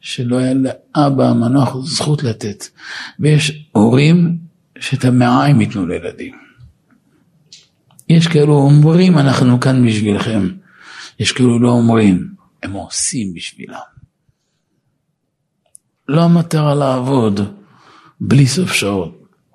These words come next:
בגמרא, גמרא שם בשבת, מביאה משפט נוקב של רבא, "הדתבקעון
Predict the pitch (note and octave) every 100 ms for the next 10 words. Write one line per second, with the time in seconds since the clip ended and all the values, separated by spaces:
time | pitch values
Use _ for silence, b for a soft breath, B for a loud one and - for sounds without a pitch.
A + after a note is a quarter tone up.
0 | _ - - G#2 G#2+ A#2 A#2+ A#2 B2 A#2
1 | - B B B B - B2 A2+ A#2+ B2+
2 | C3+ G#2+ A2 G#2+ A2+ G#2 G2+ - B B
3 | B _ _ b b b b b b b
4 | _ _ - A#2+ A2+ B2 B2 - - -
5 | - - - C3+ B2 C3 A2 B2 A#2 G#2+
6 | G2+ G#2+ G2 F#2 F#2 B B B _ _
7 | _ b b b b b _ A#2 A#2 B2+
8 | A2+ A2+ C3 B2 A#2+ C#3 A2 C3 F3 F#3
9 | F3 C3+